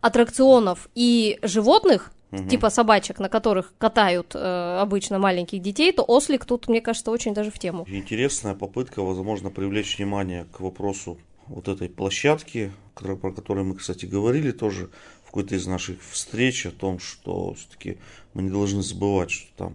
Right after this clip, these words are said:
Speaker 2: это место, э, собора Богоявленского, это место, где до сих пор, э, не проведена некая экспертиза по,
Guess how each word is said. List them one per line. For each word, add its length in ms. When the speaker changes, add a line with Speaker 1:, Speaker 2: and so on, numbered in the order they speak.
Speaker 2:
это 200
место, 440
э, 1000
собора 440
Богоявленского, 800
это 160
место, 460
где 260
до 100
сих 220
пор, 420
э, 380
не 420
проведена 540
некая 540
экспертиза 640
по, 320